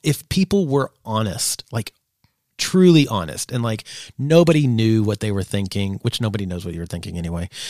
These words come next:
Uh, but if, like, and they could just go into a confessional and tell the truth, I think if,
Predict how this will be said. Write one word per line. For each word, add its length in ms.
Uh, 320
but 140
if, 240
like, 340
and 120
they 60
could 140
just 320
go 180
into 140
a 20
confessional 500
and 220
tell 180
the 80
truth, 420
I 20
think 320
if, 320